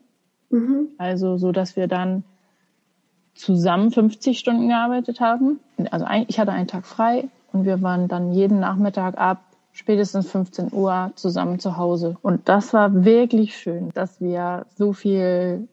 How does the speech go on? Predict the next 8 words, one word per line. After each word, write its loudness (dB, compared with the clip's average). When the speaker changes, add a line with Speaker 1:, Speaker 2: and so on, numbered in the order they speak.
Speaker 2:
Zeit -6
zu -4
Hause -2
hatten -2
und -6
nachmittags -4
zusammen -2
und -4